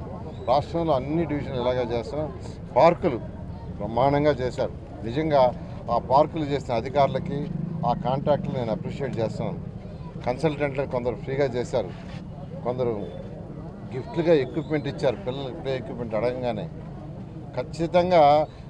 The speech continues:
నెల్లూరు సిటీని భారతదేశంలో ఒక మోడల్ సిటీగా చేస్తాం. ఆంధ్రప్రదేశ్లో ఉన్న నూట ఇరవై మూడు మున్సిపాలిటీస్ని కూడా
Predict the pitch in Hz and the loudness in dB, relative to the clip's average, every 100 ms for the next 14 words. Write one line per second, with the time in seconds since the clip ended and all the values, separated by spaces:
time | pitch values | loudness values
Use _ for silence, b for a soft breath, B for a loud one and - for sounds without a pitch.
0 | - 123 143 175 165 147 139 160 185 135 | -4 -2 2 2 2 -2 -4 -2 -2 4
1 | 120 139 151 143 139 151 135 107 101 120 | 6 6 4 0 -2 0 -2 -2 2 4
2 | 143 123 127 123 123 120 113 170 196 B | 4 -2 -8 -4 0 0 2 -2 -2 B
3 | B - 120 139 170 170 170 156 156 156 | B -4 4 6 6 4 4 4 2 2
4 | 147 139 156 156 151 143 135 135 - 147 | 2 2 4 4 4 2 -2 -4 0 0
5 | 135 131 123 139 202 | 0 -6 -4 -2 -2